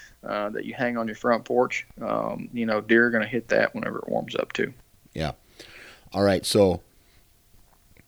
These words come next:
Speaker 2: how do you, you're, you're, you're going after a green food source, um, and you kinda talked a little bit about that.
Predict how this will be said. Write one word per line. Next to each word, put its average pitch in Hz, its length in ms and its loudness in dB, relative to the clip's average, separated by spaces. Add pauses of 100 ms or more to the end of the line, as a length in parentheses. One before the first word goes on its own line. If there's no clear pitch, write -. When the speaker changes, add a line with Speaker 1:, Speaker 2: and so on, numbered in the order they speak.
(140)
Speaker 2:
how 120 120 -2
do 143 80 -4
you, - 80 -10 (140)
you're, 104 300 2
you're, 95 460 2 (100)
you're 95 120 0
going 120 300 4
after 98 500 2
a 85 100 -2
green 87 400 0
food 82 300 -2
source, 78 560 -2 (220)
um, 78 540 -4 (340)
and 90 100 0
you 82 60 0
kinda 101 200 2
talked 90 280 -2
a 95 40 -4
little 85 200 0
bit 80 100 -2
about 78 300 -6
that. 76 260 -6